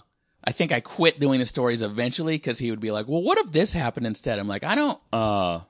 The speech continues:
we can't use two directors on this project, so, um,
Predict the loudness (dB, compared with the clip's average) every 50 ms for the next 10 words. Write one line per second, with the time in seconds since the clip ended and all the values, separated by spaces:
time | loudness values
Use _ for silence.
0 | _ _ _ _ _ _ _ -20 _ -20 _ _ _ _ _ 0 0 2 2 2
1 | 0 2 2 4 4 4 4 2 2 2 4 4 4 4 2 2 2 0 -2 -2
2 | -2 -2 -2 -2 -2 -4 -4 -4 -2 -2 0 0 0 0 -2 -2 -2 -8 -10 -6
3 | -2 0 0 2 2 2 2 2 0 0 0 0 0 0 -2 -4 -6